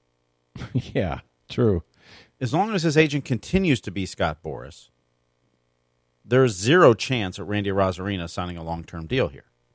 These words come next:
Speaker 2: And, and the Rays are in, in the business now of locking up young players long-term if they feel
Speaker 1: Right.
Speaker 2: they're good enough and the future's right for them.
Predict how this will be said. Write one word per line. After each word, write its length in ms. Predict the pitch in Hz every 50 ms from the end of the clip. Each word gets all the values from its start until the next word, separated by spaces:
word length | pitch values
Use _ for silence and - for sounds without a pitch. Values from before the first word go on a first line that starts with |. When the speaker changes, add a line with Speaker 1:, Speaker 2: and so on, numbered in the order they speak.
| _ _ _ _ _ _ _ _ _ _ _ _ _ -
Speaker 2:
And, 160 | 123 131 117
and 120 | 135 131
the 80 | 123 120
Rays 300 | 123 139 165 180 180 151
are 100 | 143 131
in, 160 | 131 131 - _
in 160 | 101 123 123
the 80 | 120 101
business 440 | 85 139 165 160 131 113 104 -
now 260 | 107 98 98 98 98 - -
of 200 | 101 95 87 85
locking 380 | 107 120 135 139 - 117 107 120
up 220 | 143 143 - -
young 240 | 95 107 110 107 98
players 400 | - - 131 139 120 90 85 -
long-term 640 | 98 92 90 87 - - 160 170 139 80 64 67 _ _ _ _ _ _ _ _ _ _
if 160 | - 98 -
they 120 | - 110 113
feel 280 | - 101 92 90 90
Speaker 1:
Right. 100 | 101 101 - _ _ _ _ _ _ _ _ _ _ _ _
Speaker 2:
they're 220 | - 107 98 92
good 220 | - 104 98 95
enough 300 | 98 101 98 101 110 -
and 100 | - 104
the 40 | 104
future's 440 | - - 160 180 - - 90 73 -
right 220 | 73 65 60 -
for 120 | - - 60
them. 120 | 50 -